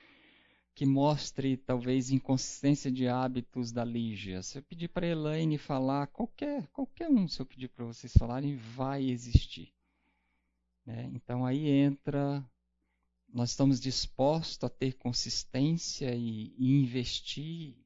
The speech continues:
e trabalhar pro nosso casamento? Então, vamos continuar. Se você acha que é um projeto que vai fazer bem pro relacionamento de ves-, de vocês, não desista.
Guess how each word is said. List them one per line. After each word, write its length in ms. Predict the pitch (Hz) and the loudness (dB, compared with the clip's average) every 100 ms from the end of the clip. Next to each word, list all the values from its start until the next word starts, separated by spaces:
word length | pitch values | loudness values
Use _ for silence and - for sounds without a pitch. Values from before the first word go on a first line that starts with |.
| - | -14
e 80 | 117 | -10
trabalhar 760 | - 123 120 113 110 131 151 | -4 -2 0 -2 -2 -2 -2
pro 160 | - 120 | -2 0
nosso 300 | 120 123 - | 0 -2 -8
casamento? 540 | 110 120 123 135 123 - | -8 -4 -4 -4 -6 -12
Então, 240 | - 143 | -8 -6
vamos 360 | 117 104 107 120 | -6 -6 -4 -4
continuar. 560 | - 160 - 247 156 151 _ _ _ _ | -4 -4 0 0 -2 -8 _ _ _ _
Se 100 | - | -10
você 220 | 123 - | -4 0
acha 200 | 139 143 | 0 0
que 120 | 127 | -2
é 40 | 123 | 0
um 100 | 123 | 0
projeto 840 | 127 120 117 120 - - 117 110 - _ _ _ _ | 0 -2 -2 -2 -4 -12 -12 -12 -18 _ _ _ _
que 120 | - 110 | -10 -6
vai 120 | 117 | -4
fazer 360 | - 113 117 | -4 -6 -4
bem 320 | 110 110 123 135 | -4 -2 0 -2
pro 220 | - 117 | -4 -6
relacionamento 540 | 117 120 - 110 113 | -4 -4 -4 -4 -6
de 120 | 113 | -8
ves-, 340 | 110 107 - - - | -12 -12 -12 -16 -12
de 100 | 110 | -10
vocês, 520 | 110 - 135 151 135 | -10 -8 -6 -6 -2
não 160 | 139 | -2
desista. 760 | 151 175 175 170 - - - - | -2 -6 -10 -10 -10 -12 -16 -20